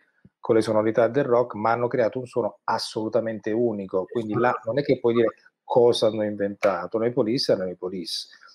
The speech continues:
Speaker 1: Prince era Prince, e, ma quello che mi continua a colpire è, è, è questa tua, eh, disinvoltura sfacciata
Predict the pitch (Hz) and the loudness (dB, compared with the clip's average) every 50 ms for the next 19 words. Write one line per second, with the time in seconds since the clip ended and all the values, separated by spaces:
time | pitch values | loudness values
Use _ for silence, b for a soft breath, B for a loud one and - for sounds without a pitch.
0 | _ _ - 127 120 123 127 127 123 123 - - 104 117 117 - 113 107 110 113 | _ _ 0 2 2 4 2 0 -2 -2 0 2 2 2 2 2 0 -2 -2 -4
1 | 123 131 - - - 156 160 - _ _ _ _ _ _ _ _ _ _ - 151 | -6 -8 -8 -6 -6 -6 -8 -10 _ _ _ _ _ _ _ _ _ _ 2 4
2 | 160 160 156 160 - - - 135 135 127 - 247 247 220 147 151 147 - 147 147 | 6 6 4 2 -2 -6 -2 -2 0 2 4 4 6 6 6 4 2 2 0 0
3 | 147 151 143 143 - 233 202 131 117 - 113 104 104 - - 90 87 90 92 95 | 2 2 2 2 2 2 2 0 0 0 -2 -4 -4 -6 -12 -16 -10 -8 -8 -8
4 | - - 156 147 135 - - _ _ - - - _ _ - - - - - 156 | -2 0 0 0 0 -2 -6 _ _ -18 -18 -18 _ _ -16 -16 -8 -2 -2 -2
5 | 151 156 - 170 160 165 165 131 95 90 92 92 98 110 123 - - - - 110 | 0 2 4 4 4 4 2 -2 -2 0 0 2 2 2 0 0 -4 -6 -6 -6
6 | 104 101 - - - - 139 139 - - 160 151 143 143 151 151 143 - - - | -4 -6 -6 -10 -8 -6 -6 -4 -2 -2 -2 -2 2 2 2 2 0 -2 -8 -10
7 | - - - - - - - - - 120 - - - - 120 95 - 80 - - | -10 -8 -10 -12 -14 -16 -6 -2 -2 -2 -2 -4 -4 -4 -2 -2 -4 -6 -12 -12
8 | - 101 110 113 131 | -10 -10 -8 -8 -10